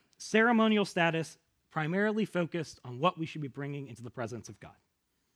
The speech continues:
To build on that, the O T, Old Testament, had pretty clear explanations for how someone could become ceremonial un-, ceremonially unclean. And it was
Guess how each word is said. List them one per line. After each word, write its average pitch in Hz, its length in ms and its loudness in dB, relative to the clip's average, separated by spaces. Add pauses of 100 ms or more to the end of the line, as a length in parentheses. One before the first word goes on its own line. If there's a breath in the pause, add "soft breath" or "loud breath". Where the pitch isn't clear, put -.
(800 soft breath)
To 190 100 4
build 320 220 6
on 220 140 8
that, 165 140 2
the 180 140 0
O 233 80 4
T, 208 400 -4 (460)
Old 196 180 2
Testament, 180 460 -6 (240)
had 180 180 -2
pretty 339 260 4
clear 190 680 2 (160)
explanations 185 800 0
for 160 100 -8
how 151 160 -2
someone 240 480 0
could 180 160 -4
become 214 440 0
ceremonial 110 680 -6
un-, 101 120 -16 (200)
ceremonially 156 800 -2
unclean. 135 500 -10 (880)
And 180 120 4
it 190 140 2 (520)
was 165 140 -6